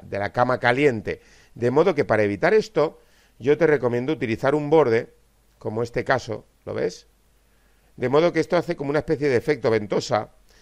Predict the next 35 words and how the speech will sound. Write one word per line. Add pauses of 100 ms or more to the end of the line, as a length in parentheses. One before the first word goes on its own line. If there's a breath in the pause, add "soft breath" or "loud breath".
(140 soft breath)
y
evita, (520)
en
la
medida
de
lo
posible, (280 soft breath)
o
retarda
o
retrasa (280 soft breath)
el
que
se
te
levante
algún
pico. (400)
¿Bien? (640)
Bueno, (1080 soft breath)
esto
sería (240 soft breath)
lo
fundamental
a
tener
en
la
configuración
de
nuestro
A
B
S.